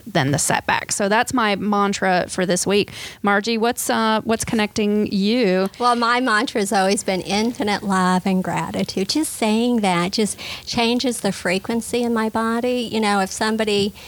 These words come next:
Speaker 2: you know, you're driving and they cut off, you just say, "Infinite love and gratitude." <laughs>
Speaker 1: And there's a, and you've got a hand signal for infinite love and
Speaker 2: Yeah,
Speaker 1: gratitude,
Speaker 2: it means
Speaker 1: which
Speaker 2: "I
Speaker 1: is
Speaker 2: love you" in American Sign Language.
Speaker 1: Okay, so it's a sign for "I love you."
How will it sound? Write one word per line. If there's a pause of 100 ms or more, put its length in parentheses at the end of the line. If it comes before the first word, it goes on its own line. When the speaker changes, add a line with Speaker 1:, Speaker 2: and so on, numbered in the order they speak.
(200)
Speaker 2:
you
know,
you're
driving
and
they
cut
off,
you
just
say,
"Infinite
love
and
gratitude." (100)
<laughs>
Speaker 1:
And
there's
a, (120)
and
you've
got
a
hand
signal
for
infinite
love
and
Speaker 2:
Yeah,
Speaker 1:
gratitude,
Speaker 2:
it
means
Speaker 1:
which
Speaker 2:
"I
Speaker 1:
is
Speaker 2:
love
you"
in
American
Sign
Language. (100)
Speaker 1:
Okay,
so
it's
a
sign
for
"I
love
you."